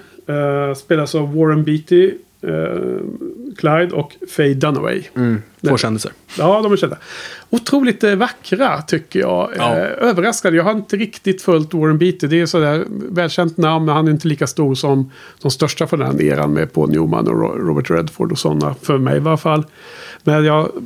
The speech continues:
Speaker 1: det var slående hur jäkla vacker han var. Han
Speaker 2: Ja.
Speaker 1: såg ut som en, eh, ung och fräsch, eh, sån J F K, liksom.
Speaker 2: Ja, verkligen.
Speaker 1: Ja. Och sen Faye Dunaway, jag har ju såna problem med henne.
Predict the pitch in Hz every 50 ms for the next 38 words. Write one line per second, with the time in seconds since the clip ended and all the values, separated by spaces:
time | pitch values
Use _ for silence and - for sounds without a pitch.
0 | - - - 170 165 165 156 - - - - 175 214 214 156 139 143 170 214 233
1 | 175 185 180 - - - - - 160 151 175 170 - - - 190 196 170 139 135
2 | 143 151 151 - 240 233 214 160 - - 160 160 160 160 160 165 160 156 156 156
3 | 156 156 156 156 165 - - 180 185 202 208 202 196 - 165 156 147 143 - -
4 | - - - 156 - 185 165 147 139 165 156 156 156 156 - - - 269 240 -
5 | - - - - - - - - - 131 131 151 165 - - - 131 151 156 131
6 | - - 151 175 147 117 113 98 - - - - - - - - - - - -
7 | - - - - - 220 214 196 - - 214 202 175 160 208 208 190 160 143 143
8 | 143 143 139 170 151 135 127 - 160 135 131 131 - 143 135 156 180 190 170 147
9 | 147 - - - - 151